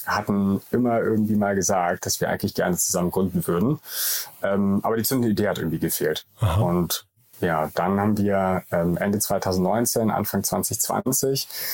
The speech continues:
Speaker 1: ähm, tatsächlich über genau diese Initial-, ähm, initial beschriebene Idee gesprochen, ähm, also die, diese Empfehlungsplattform für Freunde, ähm, zu bauen und haben uns dann kurz entschlo-, kurz entschlossen, ähm,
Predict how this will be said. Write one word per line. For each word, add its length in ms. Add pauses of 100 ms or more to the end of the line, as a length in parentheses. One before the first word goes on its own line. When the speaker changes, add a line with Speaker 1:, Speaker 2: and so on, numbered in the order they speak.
(260)
Speaker 1:
ähm, 180
tatsächlich 460
über 120
genau 280
diese 180
Initial-, 640 (160)
ähm, 680 (100)
initial 520
beschriebene 480
Idee 480
gesprochen, 840 (120)
ähm, 560
also 280 (100)
die, 160
diese 180
Empfehlungsplattform 800
für 380
Freunde, 640 (200)
ähm, 320
zu 160
bauen 420 (460)
und 460
haben 140
uns 140
dann 140
kurz 220
entschlo-, 300 (260)
kurz 260
entschlossen, 800
ähm, 380